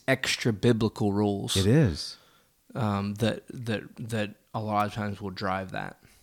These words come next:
Speaker 2: It absolutely is. But I think that's where knowing our identity in Christ as his beloved, and if we truly believe Scripture, nothing can separate us from God, right?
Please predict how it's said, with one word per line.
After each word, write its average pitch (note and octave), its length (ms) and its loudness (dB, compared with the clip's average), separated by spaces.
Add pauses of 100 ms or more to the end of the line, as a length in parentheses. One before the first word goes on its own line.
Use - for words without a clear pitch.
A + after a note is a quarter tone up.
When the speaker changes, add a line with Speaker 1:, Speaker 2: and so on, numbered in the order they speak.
(220)
Speaker 2:
It G#2 120 0
absolutely A2+ 680 2
is. G#2+ 260 0
But A#2+ 180 2
I A2 100 4
think C#3+ 420 2 (1600)
that's C3 280 0
where A2 680 2 (440)
knowing A#2 480 6
our G#2+ 180 4
identity G2 680 4 (100)
in G#2+ 240 6
Christ D#2+ 680 0
as F2+ 220 -2
his G2 180 2
beloved, F2+ 1120 -2 (840)
and G#2 100 4
if G#2+ 100 0
we G#2+ 80 4
truly D3+ 480 6
believe B2 340 8
Scripture, G2 720 2
nothing G#2+ 360 4
can A2 120 -4
separate G#2 400 2
us F#2+ 100 0
from F2+ 140 0
God, F2 320 2 (520)
right? G2+ 220 4